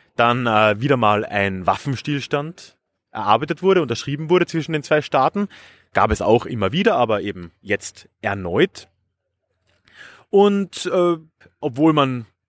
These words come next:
theoretisch jetzt abgesichert war, waren aber die Spannungen natürlich auch da immer noch vorhanden. Und jetzt eben im Jahr sechzehnhundertdreiundachtzig, in den frühen Monaten, wird es relativ offensichtlich für die Leute hier in Wien,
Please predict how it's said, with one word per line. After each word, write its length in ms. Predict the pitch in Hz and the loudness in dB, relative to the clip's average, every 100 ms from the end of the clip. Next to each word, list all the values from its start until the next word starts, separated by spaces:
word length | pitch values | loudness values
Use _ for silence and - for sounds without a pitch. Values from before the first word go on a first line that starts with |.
| _ _ - | _ _ -8
theoretisch 760 | 160 175 147 104 139 131 113 | 0 2 2 0 0 0 -6
jetzt 160 | 107 - | -8 -8
abgesichert 520 | 110 110 - 113 101 | -8 -8 -4 -4 -2
war, 180 | 101 - - - - | -4 -4 -14 -12 -2
waren 160 | 104 | 2
aber 180 | 117 107 | 4 2
die 360 | 104 98 92 80 _ _ _ | 0 -2 -2 -6 _ _ _
Spannungen 480 | - - 98 104 98 | -12 0 0 2 -2
natürlich 320 | 85 92 85 | -4 -6 -8
auch 140 | 85 76 | -10 -12
da 120 | 85 | -10
immer 220 | 107 98 | -6 -4
noch 160 | 90 - | -4 -6
vorhanden. 600 | 92 85 95 135 170 160 _ - - - - _ _ - | -6 -4 -4 -4 -6 -8 _ -20 -20 -20 -20 _ _ -6
Und 140 | 160 | 0
jetzt 140 | 175 160 | 2 2
eben 160 | 143 | -2
im 120 | 131 110 | 0 2
Jahr 160 | 104 | 2
sechzehnhundertdreiundachtzig, 1300 | 107 117 117 104 113 135 123 120 - 135 120 - - | 0 -6 -6 0 2 4 2 0 -2 -6 -6 -8 -14
in 100 | 98 | -10
den 160 | 92 | -10
frühen 300 | 90 - 139 | -10 -8 -8
Monaten, 500 | 117 98 110 107 101 - _ _ _ - | -6 -4 -4 -4 -8 -14 _ _ _ -14
wird 340 | 131 180 - - | 0 0 0 -10
es 680 | 135 143 131 - - - - _ - | -8 -6 -6 -8 -12 -14 -20 _ -14
relativ 840 | 151 180 214 220 190 - 165 151 | -4 2 4 4 2 2 -4 -6
offensichtlich 840 | - 131 123 - 175 - 156 156 - | -8 -10 -10 -6 -6 -6 -8 -8 -6
für 160 | 139 | -4
die 80 | 127 | 0
Leute 220 | 117 113 | 0 0
hier 180 | 101 113 | -4 -6
in 160 | 107 104 | -6 -4
Wien, 340 | 170 185 160 | -2 -2 -4